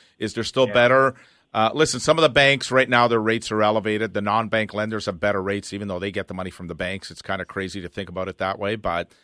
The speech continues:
Speaker 1: that's the reality
Speaker 2: Yeah.
Speaker 1: of it. We still have a couple of lenders in the fours. Uh, but again, those are for owner-occupied properties, so a little bit different. Rental properties, you, you'll probably be in the mid fives.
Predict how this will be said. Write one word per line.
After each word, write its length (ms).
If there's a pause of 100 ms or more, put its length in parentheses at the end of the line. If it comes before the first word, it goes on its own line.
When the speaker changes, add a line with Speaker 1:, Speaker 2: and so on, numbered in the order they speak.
(240)
Speaker 1:
that's 300
the 80
reality 480
Speaker 2:
Yeah. 80
Speaker 1:
of 80
it. 180
We 80
still 300
have 400 (280)
a 80
couple 280
of 60
lenders 360
in 80
the 80
fours. 920 (380)
Uh, 280
but 160
again, 240
those 220
are 40
for 180
owner-occupied 800
properties, 560
so 140
a 40
little 140
bit 160
different. 320
Rental 280
properties, 520
you, 120 (120)
you'll 220
probably 360
be 180
in 80
the 80
mid 280
fives. 680